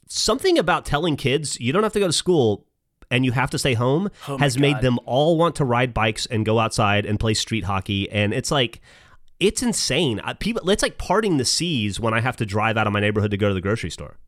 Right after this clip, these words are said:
Speaker 1: It's like block party every block.
Speaker 2: I know exactly what you mean. It's, it's, uh,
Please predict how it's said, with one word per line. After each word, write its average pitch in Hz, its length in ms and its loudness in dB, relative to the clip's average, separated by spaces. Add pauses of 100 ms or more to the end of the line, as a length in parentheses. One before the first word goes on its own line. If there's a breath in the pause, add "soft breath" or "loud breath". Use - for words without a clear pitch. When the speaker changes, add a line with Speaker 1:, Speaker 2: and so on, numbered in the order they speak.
Speaker 1:
It's 147 140 2
like 196 120 2
block 156 320 2
party 120 480 0
every 131 300 4
block. 95 420 -6 (100)
Speaker 2:
I 143 80 0
know 151 120 4
exactly 139 360 0
what 123 140 -4
you 120 80 -2
mean. 98 160 -6 (220)
It's, 123 360 -4
it's, - 400 -6
uh, 113 340 -2